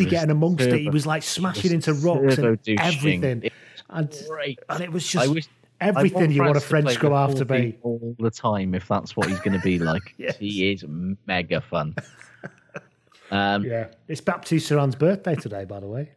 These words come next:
Speaker 1: Oh, happy birthday, Baptiste Seran.
Speaker 2: He's
Speaker 1: Our Lord and,
Speaker 2: twenty-four,
Speaker 1: our Lord and
Speaker 2: twenty-four
Speaker 1: Saviour.
Speaker 2: today.
Speaker 1: Is
Speaker 2: I
Speaker 1: it
Speaker 2: feel a bit
Speaker 1: actually, is that
Speaker 2: unclean knowing he's that young.
Speaker 1: Is our Lord and Saviour Baptiste Saran or is our Lord and Saviour Matteo Minozzi?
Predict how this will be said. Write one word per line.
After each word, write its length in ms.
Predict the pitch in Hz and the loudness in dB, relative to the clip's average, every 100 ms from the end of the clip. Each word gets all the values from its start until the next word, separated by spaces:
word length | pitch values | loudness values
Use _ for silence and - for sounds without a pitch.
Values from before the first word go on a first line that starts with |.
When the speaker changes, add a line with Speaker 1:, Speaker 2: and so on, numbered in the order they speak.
| - | -6
Speaker 1:
Oh, 200 | 98 95 | -4 -4
happy 340 | 143 147 160 | -8 -12 -14
birthday, 360 | - 113 110 90 | -12 -12 -8 -6
Baptiste 500 | 82 85 - 85 - | -6 -8 -10 -14 -12
Seran. 280 | 82 82 82 | -8 -4 -4
Speaker 2:
He's 140 | 85 85 | -4 0
Speaker 1:
Our 140 | 92 | 0
Lord 260 | 90 101 98 | 2 4 4
and, 140 | 135 - | 2 0
Speaker 2:
twenty-four, 100 | - | -2
Speaker 1:
our 160 | 107 | 0
Lord 360 | 110 110 117 170 | 0 2 2 4
and 100 | 170 | 2
Speaker 2:
twenty-four 260 | - 156 151 143 131 | 0 0 2 2 2
Speaker 1:
Saviour. 160 | 120 - _ - | 0 -4 _ -12
Speaker 2:
today. 460 | 117 120 117 110 - | -4 -2 -2 -2 -8
Speaker 1:
Is 100 | - | -8
Speaker 2:
I 60 | |
Speaker 1:
it 60 | 117 | 0
Speaker 2:
feel 100 | 156 147 | 2 2
a 20 | |
bit 100 | 139 | 0
Speaker 1:
actually, 140 | 135 131 | -2 -2
is 40 | |
that 60 | 127 | 0
Speaker 2:
unclean 300 | 147 143 139 | 2 2 2
knowing 220 | 123 117 | 0 -2
he's 100 | 110 | -4
that 180 | 110 107 | -6 -8
young. 260 | 101 104 98 _ _ - - - 523 - - - 906 _ _ _ - - - | -10 -12 -16 _ _ -20 -18 -18 -20 -20 -20 -20 -20 _ _ _ -16 -14 -2
Speaker 1:
Is 160 | 147 156 | 0 2
our 140 | 165 | 2
Lord 220 | 165 156 | 2 0
and 120 | 143 | -2
Saviour 420 | - 127 117 113 101 | -2 -2 0 -2 0
Baptiste 480 | 107 - - - | -2 -2 -8 -6
Saran 380 | 104 95 87 87 | -4 -2 -2 -4
or 200 | - 90 | -4 -2
is 140 | 90 87 | 0 0
our 160 | 87 | 0
Lord 240 | 87 87 85 | 0 0 -2
and 120 | 90 | -2
Saviour 380 | 87 85 87 87 | -2 -2 0 -2
Matteo 360 | 87 92 87 | 0 0 0
Minozzi? 560 | 87 85 - - 78 | 2 0 -2 -6 -8